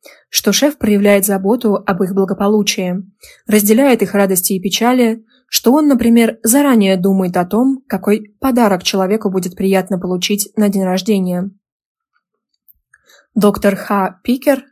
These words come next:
молодой человек, который до того, как попал в окружение Гитлера, видел его только издали в роли государственного мужа, был чрезвычайно поражён той гуманной атмосферой, которую Гитлер создавал в своём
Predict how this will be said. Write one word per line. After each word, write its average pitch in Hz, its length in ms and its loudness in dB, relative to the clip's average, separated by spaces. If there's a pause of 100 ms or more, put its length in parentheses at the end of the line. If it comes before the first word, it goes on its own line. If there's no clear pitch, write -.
(120)
молодой 226 400 2
человек, 208 540 -2
который 208 520 -2
до 214 120 -2
того, 214 200 0
как 208 140 -4
попал 202 440 -4
в - 40 -8
окружение 202 520 -2
Гитлера, 196 480 -2 (400)
видел 196 300 2
его 190 260 0
только 190 400 -2
издали 190 580 -2 (180)
в 208 140 -4
роли 196 320 2
государственного 202 720 0
мужа, 196 380 -2 (1120)
был 240 420 0
чрезвычайно 240 720 0
поражён 202 580 0
той 202 160 -2
гуманной 196 400 0
атмосферой, 214 720 -2 (240)
которую 240 440 2
Гитлер 202 380 0
создавал 190 500 -2
в 185 120 -12
своём 190 480 -2